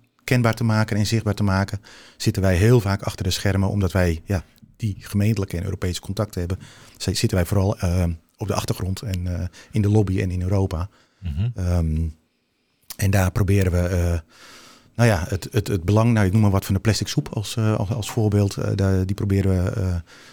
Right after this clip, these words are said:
Speaker 1: internationaal steeds een stap verder te krijgen. Eh, vervuiling van de Noordzee,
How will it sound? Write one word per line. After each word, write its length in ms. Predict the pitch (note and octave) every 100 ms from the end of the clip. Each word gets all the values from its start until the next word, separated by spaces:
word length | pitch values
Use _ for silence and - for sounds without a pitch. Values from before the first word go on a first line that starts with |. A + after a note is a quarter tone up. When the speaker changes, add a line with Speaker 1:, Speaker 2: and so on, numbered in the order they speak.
| -
Speaker 1:
internationaal 600 | - B2 - G#2 - F#2+
steeds 260 | F#2 G#2+ G#2
een 60 | G2+
stap 220 | G2+ -
verder 180 | G#2+ G#2
te 80 |
krijgen. 420 | - F#2+ F2 G2 - _ - - - - _
Eh, 520 | G2+ F#2 F2+ F2 F2 E2
vervuiling 540 | - E2+ G#2+ G#2 F#2
van 100 | G2
de 60 | F#2
Noordzee, 640 | G2 F#2 - F#2 F#2 F2